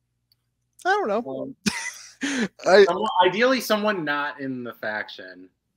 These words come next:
Speaker 2: Uh, I think that
Speaker 1: That would be
Speaker 2: is,
Speaker 1: nice. Uh,
Speaker 2: I think that's the company line here.
Speaker 1: s-, um, I'd like to play someone who I think will be fun to play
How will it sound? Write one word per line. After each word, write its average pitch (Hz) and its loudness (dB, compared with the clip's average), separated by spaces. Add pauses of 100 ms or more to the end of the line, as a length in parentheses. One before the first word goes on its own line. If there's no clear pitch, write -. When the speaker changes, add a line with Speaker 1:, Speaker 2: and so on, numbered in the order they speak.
Speaker 2:
Uh, 101 -12
I 110 -10
think 107 -12
that 101 -4
Speaker 1:
That 247 2
would 330 0
be 294 0
Speaker 2:
is, 214 -2
Speaker 1:
nice. 147 0
Uh, 131 4
Speaker 2:
I - -10
think 156 -6
that's 151 6
the 143 -4
company 131 -2
line 104 -4
here. 90 -12 (2000)
Speaker 1:
s-, - -10 (100)
um, 160 6
I'd 151 4
like 190 0
to 202 -10
play 175 0
someone 139 0
who 123 -6 (1600)
I 151 6
think - -4 (720)
will 147 -2
be 139 -4
fun 147 0
to 151 -2
play 139 -2